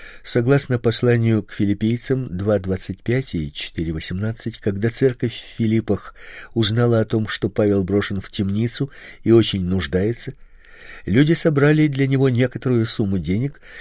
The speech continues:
и послали служителя, чтобы тот о Павле заботился. Это было хорошее этическое решение. Они учли объективные обстоятельства, поставили добрую цель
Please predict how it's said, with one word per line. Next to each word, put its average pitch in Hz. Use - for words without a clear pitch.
и 117
послали 107
служителя, 98
чтобы 101
тот 156
о 160
Павле 113
заботился. 117
Это -
было 170
хорошее 143
этическое 87
решение. 73
Они 131
учли 165
объективные 127
обстоятельства, 120
поставили 131
добрую 107
цель 151